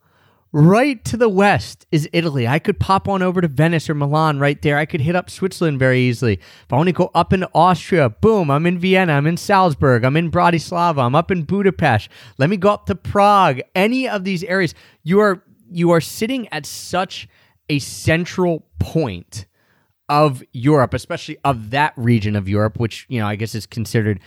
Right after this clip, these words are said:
you're, you're basically right. It, it's funny because they call themselves Central Europe, right? You're basically right in between Western and Eastern Europe, and it's such a hub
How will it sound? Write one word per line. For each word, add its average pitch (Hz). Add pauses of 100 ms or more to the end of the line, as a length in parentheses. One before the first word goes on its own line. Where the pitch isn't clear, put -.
(140)
you're, 240
you're 254
basically 240
right. 185 (880)
It, 165
it's 131
funny 165
because 123 (360)
they 139
call 143
themselves 113
Central 104
Europe, 85
right? 104 (200)
You're 151
basically 190
right 151
in 151
between 135
Western 131
and 117
Eastern 131
Europe, 120
and 131
it's 127
such -
a 139
hub 127